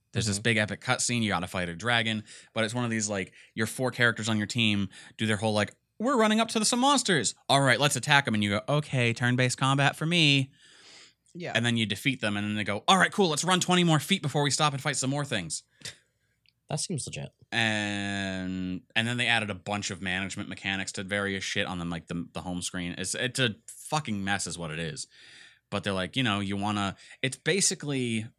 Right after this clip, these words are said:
Speaker 1: uh, what <sighs> Project Q T was, but without the color matching. If you remember that, where it's like, "Here's
Speaker 2: Was that
Speaker 1: battles."
Speaker 2: color matching?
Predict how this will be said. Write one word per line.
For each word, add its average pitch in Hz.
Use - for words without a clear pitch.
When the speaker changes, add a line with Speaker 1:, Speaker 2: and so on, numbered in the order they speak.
Speaker 1:
uh, 95
what 98
<sighs> -
Project 120
Q 107
T 110
was, 85
but -
without 92
the 80
color 92
matching. 73
If 92
you 92
remember 90
that, 85
where 90
it's 85
like, 85
"Here's 156
Speaker 2:
Was -
that 147
Speaker 1:
battles." 117
Speaker 2:
color 220
matching? 269